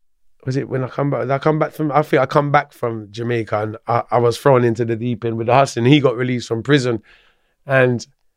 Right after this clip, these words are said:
one of my plugs, my suppliers, he ended up t-, forming a big coke habit. And he was a good friend of mine.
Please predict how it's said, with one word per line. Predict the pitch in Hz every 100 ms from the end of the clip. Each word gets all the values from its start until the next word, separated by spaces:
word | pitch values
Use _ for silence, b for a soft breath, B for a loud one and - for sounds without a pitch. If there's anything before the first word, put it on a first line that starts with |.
| _ _ _ _ _ _
one | 131 147 147
of | 123
my | 135 123 113
plugs, | 156 151 120 117 - - _ _ _ _ _ _ _
my | 117 117
suppliers, | 117 - 151 135 117 104 - _ _ _ _ _ _ _ _ _ _ _ _ _
he | 139 147
ended | 139 135
up | 123 - - _ _
t-, | - 127 117 - 123
forming | - 143 123 117
a |
big | 113 131 -
coke | 190 151 120
habit. | 104 101 _ _ _ _ _ _ _ -
And | 160
he |
was | 175
a | 175
good | 208 147
friend | 247 214 160
of |
mine. | 123 98